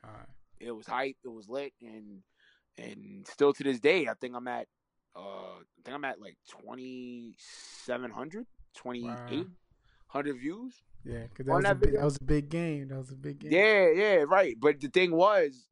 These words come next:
Speaker 2: I just put two and two together. I was like, "Yo, if this could happen of me just, like, filming a game, oh, the hell with that. I'm going, I'm going further with this. I'm gonna start getting
Speaker 1: <laughs>
Speaker 2: I'm gonna start being more scripted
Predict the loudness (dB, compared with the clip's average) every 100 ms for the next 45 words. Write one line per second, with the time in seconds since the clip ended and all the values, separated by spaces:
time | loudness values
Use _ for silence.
0 | _ -10 -10 -10 -12 -12 -10 -14 -10 -10
1 | -6 -8 -8 -8 -8 -10 -16 _ _ _
2 | _ _ _ _ _ _ _ _ _ -16
3 | -12 -8 -6 -6 -6 -8 -16 -16 -16 -14
4 | -14 -14 -18 -20 _ _ -18 -16 -14 -12
5 | -12 -16 -14 -14 -12 -16 -20 _ _ _
6 | _ _ -6 -6 -8 -4 -4 -4 -12 -14
7 | -16 -12 -10 -12 -14 -10 -6 -6 -2 -2
8 | -2 -8 -12 -14 -14 -14 -10 -8 -8 -8
9 | -12 -14 -18 -20 _ _ _ _ -10 -8
10 | -4 -4 -6 -14 -14 -16 -14 -12 -12 -12